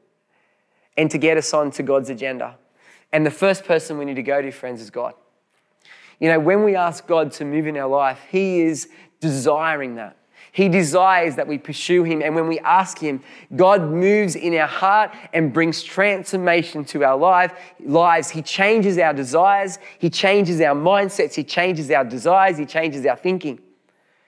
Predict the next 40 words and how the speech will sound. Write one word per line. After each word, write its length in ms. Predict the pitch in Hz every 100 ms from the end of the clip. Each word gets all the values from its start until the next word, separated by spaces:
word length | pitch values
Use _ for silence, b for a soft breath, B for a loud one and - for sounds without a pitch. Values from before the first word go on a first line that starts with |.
| _ _ _ _
And 100 | 156
He 60 | 160
transforms 840 | - 180 170 165 - 185 196 180
us 220 | 151 131
so 180 | - 147
we 140 | 143 160
actually 320 | 151 - 147
desire 500 | 131 117 143 147 139
what 400 | 127 143 - 113
God 300 | 139 143 117
wants 320 | 135 123 -
for 180 | - 123
us 360 | 110 - - _ _ _ _ _ _ _ _ _ _
rather 280 | 131 147 139
than 100 | 127
copying 380 | - 139 131 120
what 120 | 110
society 460 | - - 131 123
says. 320 | 120 - 123 -
The 80 |
first 340 | 123 156 160 160
person 300 | 147 139 139
to 60 |
go 160 | 117 127
to 100 | 117
is 140 | 113
God. 300 | - 123 113 120 b b b b b
But 100 | 156
then 180 | 156 156
God 180 | 165
has 100 | 170
also 280 | 170 165 170
put 200 | 156 156
people 420 | - 156 156 135 - _ _ _ _ _ _ _ -
in 140 | 147
our 140 | 151
world. 300 | 135 143 131
He 100 | 120
set 300 | 135 - 170
up 300 | 165 156 -